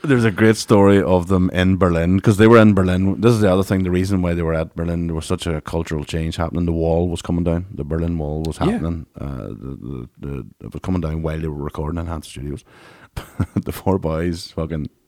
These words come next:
Speaker 1: langered. The, the night the wall came down, they thought they would go out and fucking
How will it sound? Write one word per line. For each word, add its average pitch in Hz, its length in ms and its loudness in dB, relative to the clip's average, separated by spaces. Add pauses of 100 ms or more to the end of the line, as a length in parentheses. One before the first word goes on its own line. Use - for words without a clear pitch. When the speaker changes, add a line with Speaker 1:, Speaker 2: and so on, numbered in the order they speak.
(120)
Speaker 1:
langered. 87 400 -2 (960)
The, 90 600 0 (100)
the 92 80 0
night 90 240 2
the 101 80 0
wall 87 220 2
came 87 160 -4
down, 87 380 -2 (360)
they 82 200 -4
thought 78 300 -4
they 82 60 -4
would 80 100 -4
go 73 140 -4
out 85 160 -8
and - 140 -14
fucking 71 360 -12